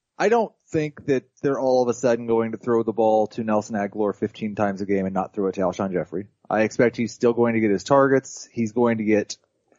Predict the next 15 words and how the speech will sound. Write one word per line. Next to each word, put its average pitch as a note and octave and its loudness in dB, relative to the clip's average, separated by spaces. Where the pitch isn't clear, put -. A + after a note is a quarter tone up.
a, - -4
have A2+ 0
a G#2+ 2
big F3 4
game C3+ 4
against A2+ -2
San A2+ 0
Francisco C3+ 2
this B2+ 2
week B2+ 2
and A2+ -10
get G2+ -2
back G2+ 2
on G2 0
track. - -4